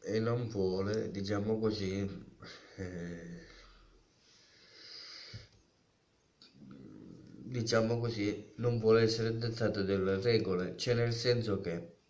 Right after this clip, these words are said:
il re dei bastoni è una persona molto indipendente, ehm, che c'ha la testa sulle spalle, però, eh,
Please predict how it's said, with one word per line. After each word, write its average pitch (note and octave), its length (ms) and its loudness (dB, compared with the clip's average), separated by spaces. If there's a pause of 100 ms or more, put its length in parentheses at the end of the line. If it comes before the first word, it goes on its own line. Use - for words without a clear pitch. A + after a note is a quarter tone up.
(160)
il G#2+ 160 -2
re B2+ 120 -2
dei A#2 140 0
bastoni G#2+ 680 0
è - 200 -6
una G#2+ 200 0
persona G#2+ 460 0
molto F2 640 -4
indipendente, F2 1120 -6 (800)
ehm, E2 840 -8 (520)
che - 500 0 (1120)
c'ha G#2 220 0
la F#2+ 140 4
testa G#2 260 -2
sulle G2+ 340 -2
spalle, F2 520 -2
però, F#2+ 460 0 (800)
eh, F2 320 -4